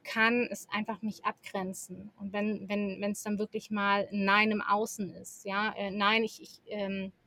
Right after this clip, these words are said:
der Freundin abzusagen, äh, zu sagen, „Hey, ich kann heute nicht auf die Party. Nein, ich möchte das nicht.“ Einfach klar zu sagen, „Das ist jetzt mein Bedürfnis und das steht jetzt an erster Stelle.“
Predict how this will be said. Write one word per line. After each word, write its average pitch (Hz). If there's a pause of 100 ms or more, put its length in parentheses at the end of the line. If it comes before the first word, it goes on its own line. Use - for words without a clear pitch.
(420)
der 233
Freundin 247
abzusagen, 190 (420)
äh, 208
zu 220
sagen, 220
„Hey, 240
ich -
kann 262
heute 240
nicht 202
auf -
die -
Party. 190
Nein, 220
ich 226
möchte 247
das 196
nicht.“ 196 (240)
Einfach 240
klar 247
zu 254
sagen, 240 (420)
„Das 226
ist - (160)
jetzt 233
mein 226
Bedürfnis 240
und 208
das 196
steht -
jetzt 254
an 208
erster 214
Stelle.“ 226